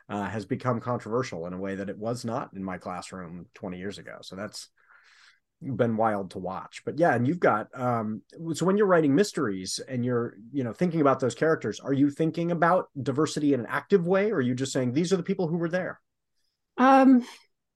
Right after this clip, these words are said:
Speaker 2: well, because my stories take place on space stations, there's people from all over the planet, and I'm just kind of following my instincts around what it is I want to be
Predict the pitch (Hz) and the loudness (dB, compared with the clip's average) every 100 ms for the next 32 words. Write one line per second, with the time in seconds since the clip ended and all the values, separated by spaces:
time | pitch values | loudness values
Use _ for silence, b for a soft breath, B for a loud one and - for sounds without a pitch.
0 | _ - 247 262 285 254 240 233 240 226 | _ 4 6 6 4 6 6 6 8 8
1 | 220 - 214 233 208 196 185 - 190 - | 8 4 4 4 4 2 -2 2 0 6
2 | 220 220 233 220 220 208 175 - 226 196 | 6 6 4 2 2 0 -2 2 2 2
3 | - 185 175 175 160 170 - 190 196 196 | 2 4 6 4 2 -2 0 4 4 4
4 | 190 - 180 170 165 165 160 180 180 185 | 0 -2 0 2 0 0 2 4 6 4
5 | 196 - - 196 170 - - _ 202 185 | 2 -2 -2 -2 -2 -8 -20 _ 4 6
6 | 180 180 170 165 165 165 - _ - 220 | 6 4 2 2 2 0 -2 _ 2 4
7 | 220 277 285 294 214 175 170 170 170 170 | 4 4 4 4 0 0 2 2 0 -2
8 | 175 170 170 175 165 - - - - - | -2 -2 0 -2 -2 -2 -2 -2 -4 -4
9 | - - - | -4 -4 -6